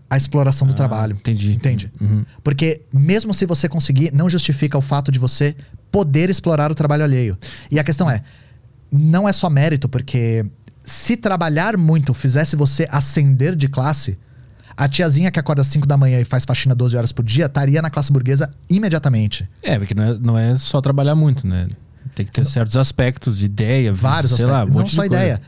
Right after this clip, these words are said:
Speaker 1: oportunidade mesmo.
Speaker 2: Também, claro.
Speaker 1: Às vezes tá no
Speaker 2: Uhum.
Speaker 1: lugar certo na hora certa e
Speaker 2: Uhum.
Speaker 1: tal. E a questão é, a gente não, não defende o direito da pessoa de explorar a outra, em, eh, mesmo se ela tiver algum mérito de ter trabalhado muito e chegado. Mas aí, se a gente for aferir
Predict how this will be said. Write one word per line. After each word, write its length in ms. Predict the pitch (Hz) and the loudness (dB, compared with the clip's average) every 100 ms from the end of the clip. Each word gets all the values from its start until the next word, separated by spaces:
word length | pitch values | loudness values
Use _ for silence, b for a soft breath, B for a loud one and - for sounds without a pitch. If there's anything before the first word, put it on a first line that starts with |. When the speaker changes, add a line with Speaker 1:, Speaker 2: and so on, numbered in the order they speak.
| - | -4
Speaker 1:
oportunidade 720 | 147 185 202 190 156 127 98 - | -2 0 0 0 2 0 -4 -6
mesmo. 180 | - 113 | -2 0
Speaker 2:
Também, 300 | 165 196 156 | 2 2 2
claro. 220 | 151 131 | 2 2
Speaker 1:
Às 60 | 127 | 2
vezes 100 | 135 | 2
tá 120 | 139 | 2
no 80 | 151 | 2
Speaker 2:
Uhum. 40 | 113 | 2
Speaker 1:
lugar 200 | 151 151 | 2 2
certo 260 | 151 139 | 0 0
na 60 | 160 | 0
hora 140 | 156 | 2
certa 380 | 160 139 139 135 | 2 2 2 2
e 40 | 104 | 0
Speaker 2:
Uhum. 40 | |
Speaker 1:
tal. 220 | 110 101 B B - | 0 -2 B B -4
E 40 | 131 | -2
a 40 | |
questão 240 | 135 156 | 0 0
é, 100 | 131 95 B B B | 0 -2 B B B
a 120 | 127 | 0
gente 300 | 135 165 - | 2 0 2
não, 580 | 160 151 165 170 156 127 - - - - - - | 2 4 4 4 4 2 -2 -16 -20 -20 -20 -4
não 360 | 113 117 113 113 | 0 2 2 2
defende 480 | 113 135 151 175 160 | 0 0 0 2 4
o 40 | |
direito 360 | 139 143 165 160 | 4 2 0 -2
da 80 | 143 | 0
pessoa 260 | 139 143 | 2 2
de 60 | 131 | 2
explorar 420 | - 135 127 135 | 0 0 0 0
a 80 | 120 | 0
outra, 360 | 135 139 101 - B B B _ _ _ _ | 0 0 -4 -6 B B B _ _ _ _
em, 280 | 156 180 156 139 | 0 2 0 -2
eh, 100 | 135 127 117 - | -6 -6 -8 -2
mesmo 400 | 135 143 196 208 | 2 2 2 0
se 100 | 185 | -2
ela 80 | 175 | 0
tiver 160 | 147 | 0
algum 240 | 156 156 190 | 0 2 2
mérito 320 | 165 160 151 | 2 0 0
de 120 | 143 | 0
ter 200 | 139 165 | 0 -2
trabalhado 400 | 151 143 139 131 | 0 0 0 2
muito 180 | 131 135 | 2 2
e 40 | |
chegado. 240 | 135 123 104 | 0 0 0
Mas 160 | 147 | 0
aí, 120 | 160 185 | 0 0
se 60 | |
a 40 | 208 | -2
gente 140 | 214 | -2
for 100 | - | 0
aferir 380 | 160 139 110 139 | 0 0 0 0